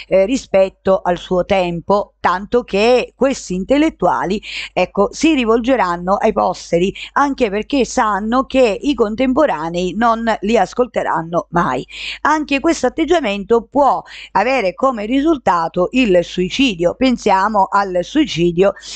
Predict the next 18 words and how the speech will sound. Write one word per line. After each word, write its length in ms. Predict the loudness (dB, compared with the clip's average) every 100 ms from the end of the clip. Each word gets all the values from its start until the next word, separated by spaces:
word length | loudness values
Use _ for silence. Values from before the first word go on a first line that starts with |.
| -12
di 300 | -2 0 0 0
Jacopo 560 | 2 2 -2 0 2
Ortis, 560 | 2 0 -2 -4 -2 0
nelle 300 | 0 2 0
ultime 420 | 0 0 0 2
lettere 460 | 0 0 2 2 2
di 60 |
Jacopo 360 | 0 0 0 2
Ortis 580 | 2 0 -2 -4 0 -2
di 300 | 0 -2 -2
Foscolo. 580 | -2 -2 -2 -4 -6 -6 _ _ -20 -4
E 100 | 0
allora, 580 | 0 2 0 0 -4 -6 _ _
se 540 | -2 0 2 0 -4 _ -2
la 180 | -2
realtà 640 | 0 -4 -4 -2 0 0 -6 _ -2
non 260 | 0 0
piace 600 | 0 2 0 -4 -6 -6